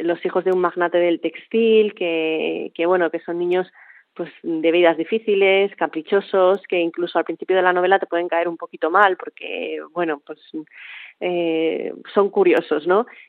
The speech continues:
Y entonces yo quería jugar con esa idea de llevarme a una familia de niños ricos que viven en su paraíso, entre comillas. De hecho, salen, por ejemplo, las Islas Cíes, porque, o sea, es, es,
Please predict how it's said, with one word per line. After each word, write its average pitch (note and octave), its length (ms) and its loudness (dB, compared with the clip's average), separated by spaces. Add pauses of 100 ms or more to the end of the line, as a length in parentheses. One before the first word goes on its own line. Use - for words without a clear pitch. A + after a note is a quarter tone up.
Y G3 80 2
entonces F#3 280 2
yo F#3 120 4
quería F#3 220 4
jugar G3 400 0
con E3 180 -6
esa E3+ 200 -6
idea F3+ 280 2
de D#3 160 -2
llevarme D#3 480 0
a D3+ 80 -6
una F3 180 -6
familia F3+ 440 -4
de D3+ 100 -14
niños F3+ 280 -8
ricos F#3+ 400 -4 (400)
que F3 120 -6
viven E3+ 420 2
en D#3+ 160 -8
su D#3 220 -10
paraíso, E3+ 460 -4
entre F#3 200 -4
comillas. G3+ 560 2 (500)
De F3+ 100 -2
hecho, F3+ 160 0
salen, F3 480 2
por F3 120 0
ejemplo, F3 320 0
las D#3+ 160 2
Islas D#3 260 -6 (100)
Cíes, G3 520 2
porque, - 720 -12 (220)
o - 40 -20
sea, D#3+ 260 -6
es, D#3 120 -6 (120)
es, D#3+ 160 -12